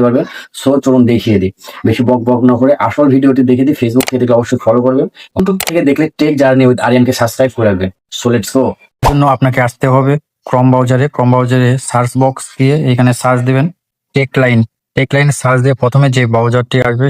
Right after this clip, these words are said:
Speaker 2: সেই ব্রাউজারটিতে ক্লিক করবেন। ওপরে এই কর্নারে সার্চ বক্সে গিয়ে আবারও সার্চ করবেন ই ডবল আর দিয়ে সার্চ করবেন। প্রথমে যে ফটোটি আসবে এই ফটোর উপরে ক্লিক করতে হবে, এখান থেকে স্ক্রল করে নিচে যাইতে হবে। পি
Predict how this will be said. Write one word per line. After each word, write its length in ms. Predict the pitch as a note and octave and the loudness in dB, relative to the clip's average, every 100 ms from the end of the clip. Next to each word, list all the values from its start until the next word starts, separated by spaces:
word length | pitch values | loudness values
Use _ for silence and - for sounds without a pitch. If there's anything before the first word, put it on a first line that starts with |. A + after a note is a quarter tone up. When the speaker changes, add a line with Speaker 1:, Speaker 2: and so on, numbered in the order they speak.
| - | -2
Speaker 2:
সেই 160 | B2+ B2 | 0 2
ব্রাউজারটিতে 540 | B2 B2 C3+ - C#3 D#3 - _ _ _ - | 2 0 0 -2 -2 -4 -4 _ _ _ -4
ক্লিক 200 | B2+ B2 A#2+ | -2 -2 -2
করবেন। 240 | A2+ A#2 - _ _ _ _ C3 | -2 -4 -8 _ _ _ _ -6
ওপরে 300 | B2+ C#3 C#3+ C#3 | -2 0 2 0
এই 60 | C3 | 0
কর্নারে 340 | C3+ C3+ C#3 C3 - | 2 2 2 0 -2
সার্চ 220 | B2+ B2+ C3 | -2 0 -2
বক্সে 260 | C3 - C3+ | -2 -4 -2
গিয়ে 140 | C3 C3+ B2 | 0 0 0
আবারও 220 | B2 B2+ B2 | 0 0 -2
সার্চ 220 | B2+ B2+ - C3+ | -2 -2 -4 -2
করবেন 260 | C3 C3 D#3 - - | 0 0 -2 -4 0
ই 20 | C3 B2+ | 0 2
ডবল 200 | C3+ B2 A#2+ | 0 2 0
আর 60 | A2+ - _ _ _ C3 | -2 -8 _ _ _ -4
দিয়ে 120 | C#3 - | -2 0
সার্চ 200 | B2+ A#2+ - | -2 -2 -4
করবেন। 260 | B2 A2 G#2+ _ _ _ _ _ _ | -4 -4 -10 _ _ _ _ _ _
প্রথমে 300 | C3+ - D3+ C#3 | -2 0 0 0
যে 80 | C#3 - | -2 -2
ফটোটি 320 | B2+ C3 C3 B2+ | -4 -2 0 0
আসবে 200 | - C#3+ C3+ | 0 -2 -2
এই 60 | B2+ - | -2 -4
ফটোর 240 | C3 C#3+ C3+ | -2 -2 0
উপরে 160 | C#3+ C#3+ | -2 -2
ক্লিক 180 | - C3+ - | -2 -2 -2
করতে 180 | B2+ B2 | -2 -2
হবে, 160 | B2 C#3+ - _ _ _ _ _ B2+ | 0 -2 -6 _ _ _ _ _ -2
এখান 140 | C3 | 0
থেকে 140 | C3 C3+ C3 | 0 0 -2
স্ক্রল 260 | - - C#3+ C3+ | -4 -2 -2 0
করে 120 | C#3+ C#3+ C#3 | 0 2 2
নিচে 200 | C3+ C3 | 2 0
যাইতে 180 | C3 B2 A#2+ | 0 0 0
হবে। 140 | B2+ F#3+ _ | 0 -4 _
পি 80 | - | -4